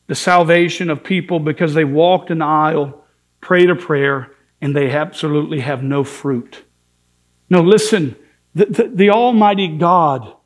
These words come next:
when He comes to take residence up in our lives, there will be change. Because he is God.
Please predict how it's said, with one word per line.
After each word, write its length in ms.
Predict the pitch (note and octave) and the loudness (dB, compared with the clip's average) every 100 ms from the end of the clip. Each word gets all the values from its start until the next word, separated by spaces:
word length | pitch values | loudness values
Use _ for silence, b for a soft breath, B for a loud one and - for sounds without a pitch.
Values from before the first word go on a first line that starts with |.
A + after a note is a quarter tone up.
| _ - | _ -6
when 160 | - | -2
He 220 | D#3 G#3 A3+ | 0 -2 -4
comes 460 | - A3+ G#3+ E3+ | -4 -2 -2 -4
to 100 | - | -6
take 240 | D#3 G3 F3 | -4 -4 -4
residence 760 | D#3+ F#3+ G3 F#3 E3+ D3 - - | -2 -2 -2 -2 -4 -6 -10 -8
up 300 | F#3+ - G#3 | -6 -6 -4
in 140 | F#3 | -2
our 200 | F3+ D#3+ | 0 -2
lives, 460 | D3+ E3 F3+ D#3 C3 b b b | -2 -4 -2 -4 -6 b b b
there 440 | C#3 F#3 G3 F3 B - | -2 0 0 -2 B -8
will 480 | C#3+ F#3 F#3 E3 - B D3+ | 2 4 4 0 -6 B -4
be 480 | E3 F#3+ E3+ - _ - | 0 0 0 -4 _ -14
change. 880 | - F3 G3 D#3+ A#2+ D#2+ E2 - _ _ _ _ _ _ _ _ _ _ _ _ _ _ _ | -8 -2 0 0 -6 -14 -20 -20 _ _ _ _ _ _ _ _ _ _ _ _ _ _ _
Because 300 | B2 E3+ - | -6 -4 -2
he 160 | G3 F#3+ | 2 2
is 180 | E3+ | 2
God. 540 | C#3+ E3 A3 - - | -4 -6 -6 -8 -12